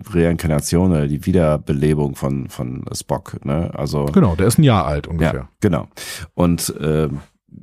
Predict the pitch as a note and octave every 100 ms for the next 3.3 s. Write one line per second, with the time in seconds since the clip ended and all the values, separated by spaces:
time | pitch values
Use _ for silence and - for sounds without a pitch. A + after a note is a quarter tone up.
0 | - A#1 - - F2+ - F2 G2 E2+ E2+
1 | - - D#2+ F2+ D2+ E2 D2+ E2 F2 E2+
2 | E2 F2 D2 C#2 E2+ D#2 B1 D2+ C#2+ F2
3 | E2+ C2 C2+